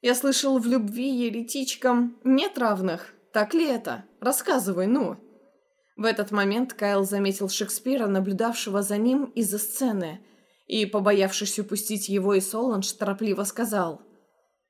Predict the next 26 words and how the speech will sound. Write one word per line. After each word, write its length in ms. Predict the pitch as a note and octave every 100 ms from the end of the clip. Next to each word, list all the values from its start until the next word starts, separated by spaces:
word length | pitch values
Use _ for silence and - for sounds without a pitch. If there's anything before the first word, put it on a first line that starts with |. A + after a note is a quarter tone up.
| _
"Всё 240 | - B3+ A3+
расскажу, 540 | G#3 - A3 A3 G3
обещаю, 720 | - F#3+ G3 - A3 E3 E3+ A3 -
но 120 | A3+
не 160 | G#3+ G#3
сейчас. 680 | G#3+ G#3+ G#3 B2 - - _ _ _ _
Слышал, 480 | - B3+ C4 - A#3+
у 160 | G3 A#3+
Бёрбиджа 600 | G3 B3 A3+ G#3 F#3 G3+
новый 340 | G3+ G3+ G#3
актёр, 460 | G#3 - C4+ F#3+ - - -
талантливый 680 | A3 G#3+ G3 G#3 G#3 F#3+
малый, 400 | A3+ A#3+ G3+ D#3
подающий 560 | E3 F#3+ F#3+ G3 F#3+ G#3+
большие 400 | F#3 F#3 F#3 C4
надежды. 680 | C4+ C4 F#3 F3 D#3 E3 - - _ _ _
Хочу 320 | - B3+ B3+ B3
присмотреться 680 | C4+ - C#4 D#4+ C#4 -
к 80 | G3
нему. 380 | F#3+ F#3+ D3+ D#3+ - _
Не 180 | B3+ A#3+
обессудьте, 640 | G#3+ A#3 - A#3 G3 F#3
друзья". 600 | F#3 F#3+ F#3 F#3 C#3+ F#3+ - _ _ _ _ _ _ _ _ _
"Ты 240 | B3 G#3+
заделался 680 | F#3+ G3+ G3+ G3+ G3 G3 G#3
театралом?" — 680 | G3 G3 G3 D#3+ F3+ G3+ E4